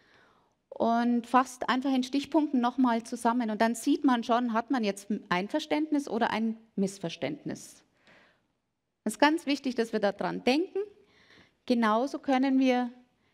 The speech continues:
immer wieder den Inhalt kurz zusammenfassen. Wenn es ein langes Gespräch war und der eine erzählt schon eine halbe Stunde und kommt vom Hundertsten ins Tausendste, ja, ich weiß jetzt nicht mehr so ganz genau, was er jetzt wirklich wollte.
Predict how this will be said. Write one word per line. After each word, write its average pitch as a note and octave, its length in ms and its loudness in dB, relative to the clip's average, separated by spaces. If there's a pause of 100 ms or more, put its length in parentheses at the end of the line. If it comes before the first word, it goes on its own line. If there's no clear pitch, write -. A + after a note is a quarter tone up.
(160)
immer G#3+ 320 0
wieder F3+ 360 -2 (420)
den - 160 -4
Inhalt E4 460 2
kurz D4+ 340 -2
zusammenfassen. C4 1080 -2 (520)
Wenn A#3+ 100 2
es C4+ 100 -2
ein C#4 80 6
langes D4 400 4
Gespräch A#3+ 640 -2
war - 260 -8 (720)
und G3+ 80 0
der G3+ 120 4
eine C#4 460 2
erzählt C4+ 540 0
schon B3+ 160 0
eine A#3 100 2
halbe A#3+ 340 2
Stunde A3+ 600 -2
und G3 340 -6
kommt C4 240 0
vom A#3+ 160 -2
Hundertsten C#4+ 460 2
ins A3+ 180 -6
Tausendste, F#3+ 720 -2 (340)
ja, A3 140 2
ich B3+ 180 -6
weiß A3+ 220 2
jetzt - 180 -6
nicht B3+ 180 2
mehr A3+ 120 2
so G3+ 100 -6
ganz A3 320 -2
genau, F#3 280 -2
was F#3 180 -2
er F#3 60 0
jetzt D3+ 280 -6
wirklich A#3+ 400 -2
wollte. B2 380 -6